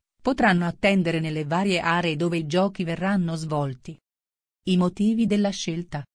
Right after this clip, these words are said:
Il governo ha concluso che accogliere i fan dall'estero non è possibile date le preoccupazioni dell'opinione pubblica giapponese sul covid diciannove, ma anche per la presenza in molti paesi delle varianti più contagiose.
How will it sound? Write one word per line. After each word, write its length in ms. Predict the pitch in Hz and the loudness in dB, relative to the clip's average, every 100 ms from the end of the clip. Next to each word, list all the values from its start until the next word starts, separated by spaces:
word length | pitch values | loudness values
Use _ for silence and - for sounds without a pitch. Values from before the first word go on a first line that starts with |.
| _ _ _ _ _ - | _ _ _ _ _ -2
Il 160 | 202 165 | -2 0
governo 480 | 170 160 180 196 | 0 2 2 2
ha 60 | 170 | 0
concluso 680 | 170 160 - 226 269 285 285 | -2 -4 -4 -4 -2 -2 -2
che 120 | 160 | -4
accogliere 520 | 151 - 185 170 160 | -6 -2 0 -2 -4
i 60 | 156 | -6
fan 300 | - 185 185 | -2 0 2
dall'estero 640 | 185 170 175 - 214 196 | 2 0 -2 -4 -4 -2
non 160 | 185 180 | 0 0
è 100 | 202 | -2
possibile 640 | 277 277 - 190 165 170 | -2 -4 -2 -2 0 0
date 380 | 165 190 190 147 | 2 0 0 -2
le 140 | 160 | -2
preoccupazioni 880 | 170 180 175 - 165 151 - 202 196 | -2 -2 -2 -6 -10 -8 -6 -2 0
dell'opinione 720 | 160 180 175 185 160 175 190 165 | 0 0 0 -2 -2 0 0 0
pubblica 560 | 156 151 147 139 156 | -4 -4 -6 -4 -4
giapponese 640 | 143 208 - 214 196 147 165 | 0 -2 2 2 2 0 -4
sul 240 | - 151 | -6 -6
covid 380 | - 202 196 165 | 0 2 2 0
diciannove, 720 | 180 - 185 185 151 127 135 _ _ _ - | -2 0 0 0 0 -4 -8 _ _ _ 0
ma 140 | 190 185 | 4 4
anche 300 | 254 240 208 | 2 0 -2
per 180 | 165 156 | -2 -4
la 140 | 156 | -4
presenza 560 | 185 185 190 233 240 175 | -2 0 2 2 0 0
in 180 | 170 | 0
molti 440 | 165 190 220 - - | 2 2 2 -2 -4
paesi 420 | 151 151 156 151 | -2 -2 -2 -2
delle 220 | 156 156 | -2 0
varianti 640 | 156 156 160 208 240 196 | 0 0 0 0 0 -2
più 160 | - 170 | -6 -6
contagiose. 840 | - 190 190 170 143 139 131 - | -2 -2 -2 -4 -4 -6 -6 -12